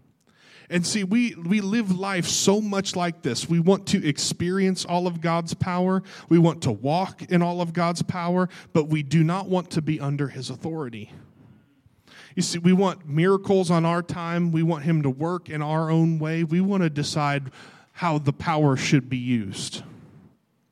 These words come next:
We want to make the decisions that, "God, you heal this person because I said so, because I prayed hard enough.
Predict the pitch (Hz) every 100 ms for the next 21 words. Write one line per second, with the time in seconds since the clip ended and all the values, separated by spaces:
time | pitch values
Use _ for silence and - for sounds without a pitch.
0 | _ _ _ - - 147 180 247 226 202
1 | 185 180 170 165 151 147 170 151 143 139
2 | 139 123 147 170 165 165 160 185 175 165
3 | 175 - 202 180 - 180 175 151 165 143
4 | 123 - 180 170 165 175 165 160 151 147
5 | 135 131 135 175 165 170 165 165 170